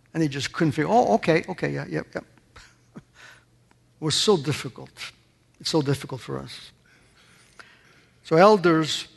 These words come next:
are the ones who have to grasp this truth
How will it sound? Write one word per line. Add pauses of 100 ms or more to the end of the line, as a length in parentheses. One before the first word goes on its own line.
(420)
are
the
ones
who (340)
have
to
grasp
this
truth